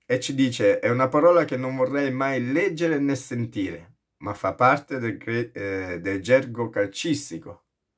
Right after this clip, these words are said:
Quindi è una parola grave, ma nel calcio,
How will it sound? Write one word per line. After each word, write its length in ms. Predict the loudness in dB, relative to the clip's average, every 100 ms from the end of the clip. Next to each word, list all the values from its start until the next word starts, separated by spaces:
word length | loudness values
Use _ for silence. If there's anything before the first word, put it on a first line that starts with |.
| _ _ _ _ _
Quindi 200 | -8 -6
è 40 |
una 100 | -2
parola 340 | 2 4 4 4
grave, 360 | 6 6 4
ma 140 | -2 -4
nel 180 | -6
calcio, 600 | -2 2 4 2 -6 -6